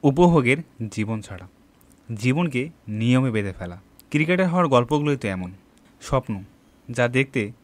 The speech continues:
প্রয়োজন পড়ে না চোখের, প্রয়োজন শুধু সৃষ্টিশীল এক মনের।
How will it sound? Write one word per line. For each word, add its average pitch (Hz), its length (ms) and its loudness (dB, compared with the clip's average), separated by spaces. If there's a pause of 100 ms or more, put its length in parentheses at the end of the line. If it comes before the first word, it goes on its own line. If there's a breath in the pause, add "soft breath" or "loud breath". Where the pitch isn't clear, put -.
(140)
প্রয়োজন 123 320 -2
পড়ে 113 220 -4
না 104 100 -4
চোখের, 92 300 -12 (280)
প্রয়োজন 135 380 4
শুধু 127 320 -2 (260)
সৃষ্টিশীল 123 520 -4
এক 104 100 -4
মনের। 92 280 -10